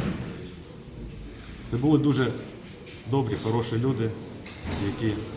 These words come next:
справжні українці, які допомагали з перших днів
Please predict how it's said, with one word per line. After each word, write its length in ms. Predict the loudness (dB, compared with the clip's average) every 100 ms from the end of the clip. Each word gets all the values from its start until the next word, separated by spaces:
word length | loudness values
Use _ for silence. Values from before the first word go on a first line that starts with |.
| -8 -10 -10 -10 -12 -12 -14 -10
справжні 440 | 0 4 4 2
українці, 600 | -2 0 2 2 0 -2 -4 -6 -6 -4
які 220 | -2 -2
допомагали 680 | -2 -2 0 2 2 0 -2 -8 -12
з 40 |
перших 500 | 0 0 2 -2 -2
днів 180 | -2 -2